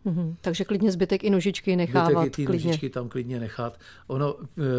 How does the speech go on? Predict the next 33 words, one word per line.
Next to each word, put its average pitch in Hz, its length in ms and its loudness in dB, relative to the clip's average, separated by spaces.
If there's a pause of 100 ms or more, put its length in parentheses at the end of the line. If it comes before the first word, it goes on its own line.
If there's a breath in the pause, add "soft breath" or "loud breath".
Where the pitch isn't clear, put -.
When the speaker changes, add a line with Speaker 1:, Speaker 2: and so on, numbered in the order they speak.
(100)
Speaker 2:
v 110 120 -14
přírodě, 143 480 -4
když 143 180 -6
ty 143 120 -4
houby 139 300 -4
tam 131 180 -8
zůstanou 139 480 -8
a 120 40 -6
zahnijou, 117 600 -4 (400 loud breath)
tak 120 140 -4
to 147 120 0
podhoubí 135 480 0
se 139 160 -4
tomu 135 280 -4
vyhne, 123 420 -4
že 127 120 -6
udělá 120 380 -6
si, - 160 -6
udělá 120 480 -6
si 131 160 -6
okolo 117 360 -6
toho 117 200 -6
vlastně 113 300 -8
ochranný 113 480 -6
val 110 240 -6 (400 loud breath)
a 107 160 -8 (220 soft breath)
jsou 147 300 0
schopní 143 560 -4
růst 131 280 -2
dál 120 300 -2
bez 117 160 -8
nějakého 120 360 -6
poškození. 117 680 -6